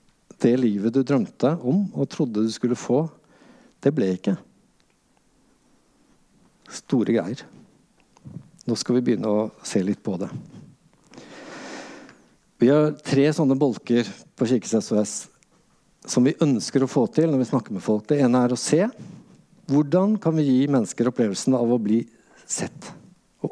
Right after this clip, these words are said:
oppleve seg sett. Og dere har helt sikkert opplevelser hvor dere møter mennesker som er utrolig gode på det.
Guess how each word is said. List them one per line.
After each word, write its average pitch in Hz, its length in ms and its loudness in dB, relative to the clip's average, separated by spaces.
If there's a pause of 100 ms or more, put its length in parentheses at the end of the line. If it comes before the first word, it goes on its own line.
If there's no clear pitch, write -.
(140)
oppleve 107 400 0
seg 120 240 0
sett. - 460 -8 (920)
Og 113 80 -2
dere 123 200 4
har 139 100 0
helt 131 140 0
sikkert 131 360 0
opplevelser 127 560 0
hvor 127 240 2
dere - 1500 -6
møter 117 260 0
mennesker 123 440 0
som 135 160 0
er 120 160 -2
utrolig 107 560 -2
gode 98 240 -6
på 104 80 0
det. 98 120 -8